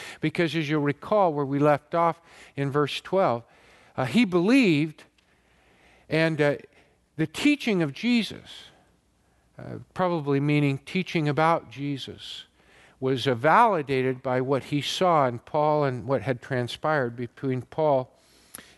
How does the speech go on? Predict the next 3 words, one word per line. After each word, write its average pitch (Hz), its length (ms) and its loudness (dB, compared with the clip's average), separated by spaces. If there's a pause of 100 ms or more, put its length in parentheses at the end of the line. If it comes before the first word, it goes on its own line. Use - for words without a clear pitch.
and, 123 380 -2
uh, 117 220 2 (2250)
<clears throat> 160 340 -2